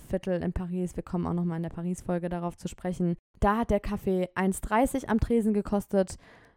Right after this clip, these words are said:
und zwei Euro fünfzig en terrasse, wo wir ihn <laughs> getrunken haben. Das ist schon recht teuer. Also eins dreißig an der Bar ist schon, ja, ist schon ein Hinweis darauf, dass es eher ein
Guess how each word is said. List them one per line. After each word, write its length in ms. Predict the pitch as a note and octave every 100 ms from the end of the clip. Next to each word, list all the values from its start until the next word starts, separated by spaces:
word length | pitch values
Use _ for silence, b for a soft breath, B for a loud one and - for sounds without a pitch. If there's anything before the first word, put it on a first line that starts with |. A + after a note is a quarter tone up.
| b
und 240 | G3 F#3 -
zwei 260 | G3 F#3+
Euro 140 | F3+ F#3
fünfzig 640 | - F#3+ - - E3+ -
en 100 | F3
terrasse, 440 | F3+ F#3 G3+ B3+ G3+
wo 120 | F3+
wir 140 | F#3
ihn 120 | F#3+
<laughs> 20 | F3+
getrunken 480 | F3 - B3+ G#3+
haben. 400 | G3+ F#3+ F#3+ F#3 F#3 _ _
Das 200 | G3+ A3
ist 280 | - - -
schon 300 | B3+ C#4 C#4+ -
recht 340 | G3+ A3+ -
teuer. 320 | - F3 D3+
Also 200 | - F#3 G3+
eins 260 | G3+ A#3+ -
dreißig 580 | G#3+ G#3+ A#3 - A#3 -
an 440 | F#3+ G3+ G3 G3 _ _ _ _
der 220 | F3+ F#3+
Bar 500 | F3 F#3+ G#3 B3 B3+
ist 340 | - G#3+ - -
schon, 420 | G3+ G3+ G3+ G3+ -
ja, 240 | G#3+ E3 - _ _ _ -
ist 160 | G#3+
schon 300 | - A3 G#3 -
ein 140 | F#3+
Hinweis 360 | G3+ A3+ A3 G#3
darauf, 300 | G3 F#3+ F#3
dass 200 | G3 F#3
es 100 | F#3+
eher 280 | - G3 G3
ein 280 | F#3 F#3